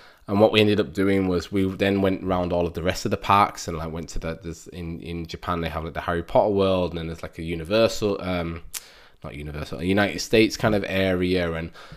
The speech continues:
yeah, it's just this massive park with all of these rides. And then later on, like, really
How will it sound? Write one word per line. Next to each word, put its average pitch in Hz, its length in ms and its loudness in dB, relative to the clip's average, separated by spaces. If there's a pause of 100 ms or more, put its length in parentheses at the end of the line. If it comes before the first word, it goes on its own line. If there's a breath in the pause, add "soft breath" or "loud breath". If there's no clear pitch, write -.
(140)
yeah, 85 120 -6
it's 73 100 -6
just 95 160 -8
this 98 140 -8
massive 95 420 -4
park 85 380 0
with 85 120 -8
all 85 160 -2
of 85 60 -4
these 82 260 -8
rides. 92 400 4
And 87 120 -2
then 87 260 -4 (320 loud breath)
later 101 440 4
on, 90 360 4
like, 87 160 -2
really 92 420 0